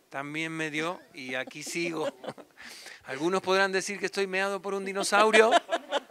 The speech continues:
Sí, pero también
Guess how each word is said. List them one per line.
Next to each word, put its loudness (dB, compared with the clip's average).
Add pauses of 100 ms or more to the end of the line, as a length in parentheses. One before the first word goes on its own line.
Sí, 2 (880)
pero 8 (240)
también 0